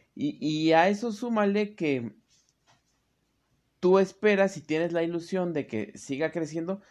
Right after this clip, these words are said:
Entonces marqué, "Oye, este, pues, ¿por, por qué está, este, bajando? Debería de crecer, de, me están robando", o sea, casi, casi le dije, "Me está-, me están robando". Y ya me empezó a explicar la señorita que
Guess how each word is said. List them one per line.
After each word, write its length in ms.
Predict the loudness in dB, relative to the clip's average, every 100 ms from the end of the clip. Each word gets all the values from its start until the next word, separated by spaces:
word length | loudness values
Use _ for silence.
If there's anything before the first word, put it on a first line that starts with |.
| _
Entonces 360 | -10 -6 -4 2
marqué, 440 | 2 2 0 0
"Oye, 440 | 0 0 0 -2 -2
este, 520 | -4 -4 -8 -8 -8
pues, 220 | -8 -18 -20 -12
¿por, 220 | -12 -8
por 180 | -8 -6
qué 100 | -8
está, 420 | -2 -2 0 0
este, 420 | -2 -6 -6 -4
bajando? 580 | 0 -2 -2 -8 -6 -4
Debería 320 | -4 -2 -2
de 140 | -4 -4
crecer, 420 | -6 -6 -6 -8
de, 800 | -10 -10 -10 -10 -8 -6 -6 -8 _ _ -6
me 100 | -2
están 300 | 0 2 2
robando", 540 | 2 4 4 2 0
o 60 | 0
sea, 280 | 0 0 -2 -8 -14 -12 -12 -6
casi, 280 | 0 2 2
casi 240 | 0 0 0
le 160 | -2
dije, 300 | -2 -4 -6 -8 -16 _ _ -4
"Me 120 | -2
está-, 260 | 0 -2 0
me 120 | -2
están 300 | 0 -2 0
robando". 640 | 0 2 2 2 -2 -6 _ _ _ _ _ _ _ _ _ _ _ _
Y 80 | -2
ya 160 | 4 4
me 120 | 4
empezó 280 | 0 -2 -2
a 40 |
explicar 420 | -8 -8 -6 -2 0
la 160 | 0
señorita 720 | -2 -6 -4 -2 -2 -2 -4
que 680 | -2 -2 0 0 -2 -4 -8